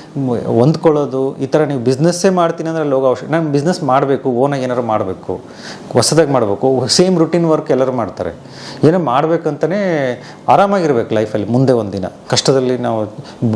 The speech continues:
ದುಡಿಯೋಕ್ಕಾಗಲ್ಲ, ಸಿಕ್ಸ್ಟಿ, ಸೆವೆಂಟಿವರೆಗೆ ದುಡಿದು ಒಂದು ಮನೆಯೂ ಕಟ್ಸೋಕ್ಕಾಗಿಲ್ಲ ಅಂದ್ರೆ ಹೆಂಗೆ? ನಾವು ಒಂದು ಏನಾರು ಓನಾಗಿ ಮಾಡೋಣ. ನಾರಾಯಣ ಮೂರ್ತಿ ಅವ್ರು ಅಂಥದ್ದು ಮಾಡಿದ್ದಾರೆ, ಅಷ್ಟು ಬೇಡ, ಬೇರೆ ಏನಾರು ಮಾಡೋಣ. ನಾನು ನಾರಾಯಣ ಎಸ್-, Infosys ಎಕ್ಸಾಮ್ ಬರೀಬೇಕಾದ್ರೂ ಎಕ್ಸಾಮ್ ಮೇಲೆ ಫೋಕಸ್ ಇಲ್ಲ ಸರ್ ನನಗೆ,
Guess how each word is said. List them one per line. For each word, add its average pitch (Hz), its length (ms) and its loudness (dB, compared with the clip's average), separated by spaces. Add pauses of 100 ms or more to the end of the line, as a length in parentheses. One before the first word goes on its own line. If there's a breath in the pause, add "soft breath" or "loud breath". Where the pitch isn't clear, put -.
ದುಡಿಯೋಕ್ಕಾಗಲ್ಲ, 131 580 2
ಸಿಕ್ಸ್ಟಿ, - 540 -8
ಸೆವೆಂಟಿವರೆಗೆ 107 1000 0
ದುಡಿದು 110 440 0 (280 loud breath)
ಒಂದು 120 120 4
ಮನೆಯೂ 135 300 4
ಕಟ್ಸೋಕ್ಕಾಗಿಲ್ಲ 113 680 -2
ಅಂದ್ರೆ 101 180 -6
ಹೆಂಗೆ? 92 220 -4
ನಾವು - 380 -2
ಒಂದು 143 140 4
ಏನಾರು 160 180 2
ಓನಾಗಿ 143 280 0
ಮಾಡೋಣ. 127 320 2
ನಾರಾಯಣ 120 420 0
ಮೂರ್ತಿ 131 300 -4
ಅವ್ರು 120 120 2
ಅಂಥದ್ದು 110 280 -2
ಮಾಡಿದ್ದಾರೆ, 98 360 -2
ಅಷ್ಟು 131 220 0
ಬೇಡ, 175 180 4 (840 loud breath)
ಬೇರೆ 196 160 6
ಏನಾರು 185 200 0
ಮಾಡೋಣ. 104 220 -4
ನಾನು 185 200 2
ನಾರಾಯಣ 175 420 2
ಎಸ್-, 139 220 -2
Infosys 170 500 0
ಎಕ್ಸಾಮ್ 151 240 0
ಬರೀಬೇಕಾದ್ರೂ 180 560 0
ಎಕ್ಸಾಮ್ 151 300 0
ಮೇಲೆ 165 140 2
ಫೋಕಸ್ 160 340 -2
ಇಲ್ಲ 139 140 2
ಸರ್ 123 180 -2
ನನಗೆ, 90 340 -8